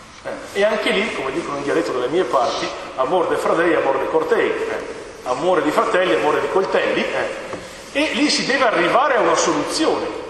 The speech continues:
un conflitto che è di tipo economico. C'è anche un conflitto familiare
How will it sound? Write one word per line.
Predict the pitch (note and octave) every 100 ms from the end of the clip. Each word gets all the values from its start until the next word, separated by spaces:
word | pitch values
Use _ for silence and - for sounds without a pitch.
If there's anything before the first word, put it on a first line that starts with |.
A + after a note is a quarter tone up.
| - - - - -
un | F#3+ G3
conflitto | - F#3+ F3+ F#3+ F#3 E3 D#3+ -
che | -
è | - - - -
di | -
tipo | F#3+ F3+ B3+
economico. | E3 D#3 B3+ G#2 F#2 - - - - - - - - - - -
C'è | G#3+
anche | A#3 A#3+
un | A3+
conflitto | - D#3 F#3+ F#3+
familiare | - C#3+ C#3+ G#3 C#4 C3